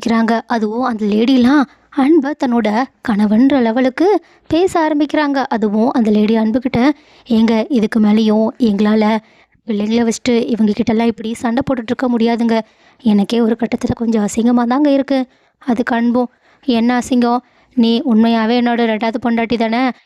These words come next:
அதை தானே நீ சொல்லிக்கிட்டு இருக்க? என்ன புருஷனை மட்டும் மாத்திக்கிட்டு இருக்க? மத்தபடி உனக்கு பணம் எவ்வளோ முக்கியம்னு எனக்கு நல்லா தெரியும். நான் சொன்னதை மட்டும் நீ செய். கண்டிப்பா விஜயோட சொத்துல பாதி சொத்து உனக்கு நான் எழுதி வைப்பேன்.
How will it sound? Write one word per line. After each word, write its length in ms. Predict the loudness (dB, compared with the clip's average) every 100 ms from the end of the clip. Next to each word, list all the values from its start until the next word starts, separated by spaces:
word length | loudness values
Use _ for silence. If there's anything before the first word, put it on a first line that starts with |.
| _ _
அதை 300 | -4 -2 0
தானே 200 | 2 2
நீ 80 |
சொல்லிக்கிட்டு 360 | 2 0 -2 -2
இருக்க? 220 | -2 0
என்ன 420 | 0 2 2 2 0 -2
புருஷனை 320 | -2 0 0
மட்டும் 280 | 0 0 -2
மாத்திக்கிட்டு 320 | -2 -4 -4
இருக்க? 260 | -2 -2 -4 _ _ -4
மத்தபடி 640 | -4 -2 -2 0 0 -2 -2
உனக்கு 320 | -2 -2 -4
பணம் 260 | -4 -2 0
எவ்வளோ 320 | 0 0 0
முக்கியம்னு 500 | -2 -2 0 2 0 -4 _ _
எனக்கு 300 | -4 -2 -2
நல்லா 260 | -2 -2 -2
தெரியும். 400 | -2 -2 -2 -4 _ -20 _
நான் 220 | -2 -2
சொன்னதை 360 | -2 -2 -2 0
மட்டும் 240 | -2 0
நீ 80 | 0
செய். 560 | 0 -2 0 0 0 -2 _ _
கண்டிப்பா 600 | -6 -4 -2 -2 -2 -4 -6 -6
விஜயோட 340 | -2 0 0 -2
சொத்துல 440 | -4 -2 -2 -2 -2 -6 _ _ -4
பாதி 420 | 0 0 0 -2
சொத்து 580 | -4 -4 0 0 0 -4 -2
உனக்கு 360 | 0 0 -2
நான் 120 | -2
எழுதி 220 | 0 0 0
வைப்பேன். 320 | -2 -4